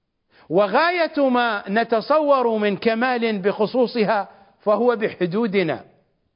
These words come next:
جمالها لا يتصور، جلالها لا يتصور،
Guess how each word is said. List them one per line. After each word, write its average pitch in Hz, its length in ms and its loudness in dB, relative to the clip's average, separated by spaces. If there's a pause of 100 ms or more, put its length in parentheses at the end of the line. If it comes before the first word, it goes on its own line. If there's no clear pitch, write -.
(640)
جمالها 220 840 0
لا 214 220 0
يتصور، 175 800 -2 (560)
جلالها 208 840 0
لا 190 200 0
يتصور، 196 880 -2